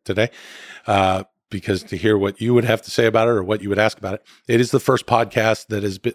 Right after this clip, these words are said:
that is run completely by and essentially, I like to say, curated by an A I. Um, we were approached by a company that had this proprietary A I that wants to develop the podcast into the future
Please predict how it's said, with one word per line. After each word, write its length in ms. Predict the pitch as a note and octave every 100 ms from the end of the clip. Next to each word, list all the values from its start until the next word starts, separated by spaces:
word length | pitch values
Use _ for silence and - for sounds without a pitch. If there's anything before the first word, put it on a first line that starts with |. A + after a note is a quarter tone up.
| -
that 120 | A2+
is 120 | G2+
run 420 | A2 C3+ A#2 A#2+ - - _ _
completely 500 | A2+ - B2+ A2+ A2+
by 300 | A2 G#2+ A2+
and 240 | A2 G2+
essentially, 680 | G2+ - C3 - A2+ G#2+ G2 _ _ - - _ _ _ _
I 120 | - C3+
like 180 | C3+
to 80 | -
say, 200 | - A2
curated 640 | - - A2+ A2 F#2+ F#2+ F2
by 360 | F#2+ G2 G#2+ -
an 140 | G2 G#2+
A 200 | A2 A2+
I. 280 | C3+ F#2+ - _ _ _ - _ -
Um, 520 | G#2+ G#2+ G#2 G#2 F#2+
we 120 | G#2 A2+
were 160 | A#2
approached 540 | G#2+ - A2+ B2 - -
by 160 | G#2+
a 60 | G#2
company 420 | - G#2+ G#2+ B2
that 180 | A2+ F#2+
had 320 | G#2 G#2 G2
this 200 | G2 F#2+
proprietary 720 | - G2+ G#2+ G#2+ A2+ A#2+ A2+ A2
A 140 | G2+
I 160 | G2 G#2
that 100 | G#2+
wants 220 | G2+ G2
to 100 | -
develop 340 | G2 G2 G#2 G#2+
the 80 | -
podcast 640 | - G#2 G2 A2 G#2 -
into 160 | G2 A#2+
the 60 |
future 520 | A2+ A2 G#2 A2+ A2